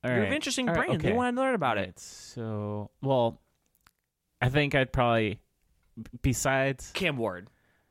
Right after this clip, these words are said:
Speaker 1: Yeah, obviously,
Speaker 2: And Kari
Speaker 1: besides
Speaker 2: Lettinen.
Speaker 1: him.
Speaker 2: Mike
Speaker 1: Um,
Speaker 2: Smith.
Speaker 1: <clears throat> no, I, I was, I was gonna say
Speaker 2: Dubnyk.
Speaker 1: You stop it. <laughs>
Speaker 2: Cam
Speaker 1: Um,
Speaker 2: Talbot.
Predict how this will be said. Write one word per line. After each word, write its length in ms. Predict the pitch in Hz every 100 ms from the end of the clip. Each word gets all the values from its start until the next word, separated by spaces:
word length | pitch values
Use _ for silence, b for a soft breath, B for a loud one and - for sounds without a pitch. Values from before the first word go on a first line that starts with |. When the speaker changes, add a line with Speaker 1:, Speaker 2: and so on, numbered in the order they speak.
| _ _ _
Speaker 1:
Yeah, 420 | 120 120 90 104 117 _ -
obviously, 480 | 98 101 95 -
Speaker 2:
And 80 | 98
Kari 240 | - 160 135
Speaker 1:
besides 280 | 110 120
Speaker 2:
Lettinen. 40 | 117
Speaker 1:
him. 200 | 95 107 _ _ _ _ - b b b b
Speaker 2:
Mike 220 | 135 135
Speaker 1:
Um, 160 | 113 113
Speaker 2:
Smith. 340 | 135 196 - _ -
Speaker 1:
<clears throat> 520 | 202 190 156 120 -
no, 140 | 143 135
I, 160 | 135 - -
I 120 | 139
was, 320 | 170 160 -
I 120 | _ -
was 140 | 120
gonna 200 | - 131
say 60 | 156
Speaker 2:
Dubnyk. 440 | 139 107 104 - - _ _ _ _ _ _ _ _ _ 120
Speaker 1:
You 80 | 123
stop 420 | - 107 101 104
it. 180 | 87 - -
<laughs> 560 | 156 - 202 175 202 143 - B B B
Speaker 2:
Cam 260 | - 180 120
Speaker 1:
Um, 60 | 110
Speaker 2:
Talbot. 380 | 123 113 107